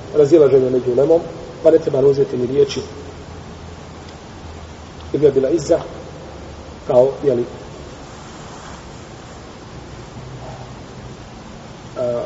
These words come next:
te kojima će se, jeli, pobijati druga mišljenja. U svakom slučaju, to je pogrdno, je to ratu namazu. A mimo namaza, ako čovjek uradi,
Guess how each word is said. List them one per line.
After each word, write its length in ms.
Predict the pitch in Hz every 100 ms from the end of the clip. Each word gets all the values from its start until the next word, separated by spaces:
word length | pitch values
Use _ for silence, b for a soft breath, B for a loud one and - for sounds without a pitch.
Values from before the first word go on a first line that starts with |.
| - - - -
te 100 | 147 135
kojima 240 | 131 135
će 140 | 123 135
se, 120 | 131
jeli, 160 | 135 - - - -
pobijati 400 | 123 135 - 120
druga 200 | 127 117
mišljenja. 420 | 156 - 135 156 - - - - - - - - - -
U 40 | 127
svakom 280 | - - 135
slučaju, 280 | 165 147 -
to 100 | 160
je 200 | 147 143 - - - - -
pogrdno, 340 | 175 143 127
je 80 | 110
to 80 | 135
ratu 240 | 143 143
namazu. 600 | 123 110 110 107 - - - 170
A 40 |
mimo 220 | 220 165
namaza, 380 | 127 143 160 147
ako 160 | - -
čovjek 260 | 135 117
uradi, 260 | 151 160